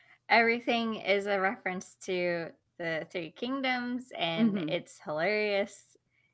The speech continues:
Speaker 1: It's something, like, I got my husband watching it with me, and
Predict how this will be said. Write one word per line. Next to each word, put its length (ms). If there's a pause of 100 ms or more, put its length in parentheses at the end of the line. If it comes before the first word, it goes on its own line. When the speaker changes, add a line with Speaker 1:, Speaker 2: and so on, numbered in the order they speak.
(160)
Speaker 1:
It's 220
something, 540 (180)
like, 340 (160)
I 140
got 400 (680)
my 380 (100)
husband 400
watching 400
it 160
with 240
me, 320 (400)
and 320